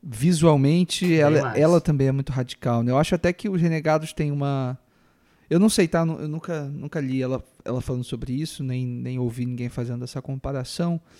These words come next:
Speaker 1: mas eu lembro muito da Chantal Akerman quando eu vejo os Renegados. É, porque eu acho que a, a Chantal também tinha um jeito de,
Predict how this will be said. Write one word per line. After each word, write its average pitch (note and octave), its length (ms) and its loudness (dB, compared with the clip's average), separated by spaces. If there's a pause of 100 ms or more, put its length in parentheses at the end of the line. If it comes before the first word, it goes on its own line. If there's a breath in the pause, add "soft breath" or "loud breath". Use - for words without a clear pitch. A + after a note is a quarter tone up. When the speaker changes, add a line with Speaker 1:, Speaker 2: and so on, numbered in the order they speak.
(220 loud breath)
Speaker 1:
mas D3 140 2
eu F3+ 80 6
lembro G3 260 4
muito F3+ 220 -2
da F#3+ 100 0
Chantal F#3+ 420 2
Akerman D3 420 2
quando C3+ 180 -2
eu C3+ 80 0
vejo B2+ 400 -4
os B2+ 140 -6
Renegados. A#2+ 600 -4 (760 soft breath)
É, A#2+ 840 -6 (560)
porque - 160 0
eu B2+ 80 4
acho C3 200 2
que D3+ 100 0
a, B2+ 220 0
a B2 80 -4
Chantal C3 420 -2
também C3+ 560 -2
tinha C3+ 340 -6
um C3 120 -2
jeito B2 360 -2
de, A#2+ 300 -6